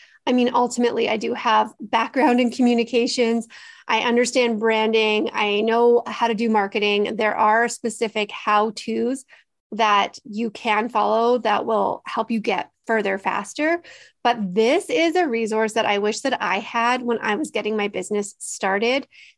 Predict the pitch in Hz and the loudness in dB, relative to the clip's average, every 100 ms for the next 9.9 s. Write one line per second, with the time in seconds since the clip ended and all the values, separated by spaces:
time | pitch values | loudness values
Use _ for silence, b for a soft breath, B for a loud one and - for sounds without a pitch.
0 | _ 247 233 254 302 262 - 220 214 220 | _ 0 2 2 2 0 -2 0 0 0
1 | - 220 220 254 262 254 208 208 226 240 | -2 0 2 0 -2 -4 -2 0 2 0
2 | 240 269 262 262 262 269 285 - _ _ | 0 -2 0 2 2 2 0 -4 _ _
3 | _ 240 226 226 233 226 233 220 220 247 | _ -2 0 0 0 0 2 2 2 2
4 | 247 269 262 247 233 226 220 208 202 226 | 2 0 0 0 0 0 0 2 2 2
5 | 311 320 330 311 320 311 302 311 294 294 | 2 2 0 0 2 0 0 -2 0 2
6 | 294 285 285 269 277 277 _ b b 240 | 2 0 -2 0 0 0 _ b b -4
7 | 226 247 - 233 233 240 - 240 277 - | 0 0 2 2 2 0 0 0 0 2
8 | 311 285 220 220 220 - 226 214 208 220 | 2 2 4 4 2 0 0 2 0 -2
9 | 202 208 196 196 - 220 190 - - | -2 0 2 0 -4 -6 -4 -4 -8